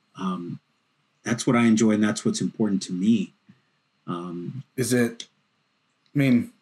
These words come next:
Speaker 2: having all, I, I was having this conversation with myself the other day, um, and I, I, I've, I've tried to start a couple new businesses and doing the podcasting, trying to do work, and then also doing school. Uh, I was thinking, like, w-, at what point is it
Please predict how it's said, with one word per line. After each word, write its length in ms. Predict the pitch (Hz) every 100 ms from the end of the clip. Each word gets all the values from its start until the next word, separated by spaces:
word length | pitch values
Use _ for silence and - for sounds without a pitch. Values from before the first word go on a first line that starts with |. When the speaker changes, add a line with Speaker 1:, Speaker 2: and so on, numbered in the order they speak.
| _ _
Speaker 2:
having 260 | 113 147 156
all, 140 | 131
I, 140 | 131 139
I 100 | 135
was 140 | 139
having 180 | 135 131
this 80 | 123
conversation 400 | 127 113 113 107
with 80 | 101
myself 300 | 92 101 92
the 100 | 92
other 140 | 90
day, 360 | 95 90 87 87
um, 460 | 92 87 82 82 -
and 260 | 98 92 -
I, 120 | 101
I, 240 | 98 101
I've, 160 | 95 92
I've 120 | 95
tried 180 | - 101
to 100 | 90
start 220 | - 98
a 40 | 92
couple 200 | 92 92
new 100 | 87
businesses 680 | 113 120 117 117 110 110 98
and 240 | 90 82 - - -
doing 140 | 117 107
the 60 |
podcasting, 960 | 98 113 104 - 101 98 104 101 95 -
trying 260 | 110 104
to 40 | 92
do 140 | 98
work, 360 | 92 95 95 92
and 80 | 87
then 160 | 87
also 240 | 87 92 92
doing 200 | 87 82
school. 520 | - 117 107 92 - _ - - _ -
Uh, 420 | 98 92 87 - - _ _
I 80 | 107
was 160 | 110 -
thinking, 380 | 107 120 95 80
like, 180 | - - - -
w-, 200 | 98 110
at 80 |
what 240 | 113 135 135
point 360 | 135 131 120
is 280 | 117 117 104
it 300 | 107 107 -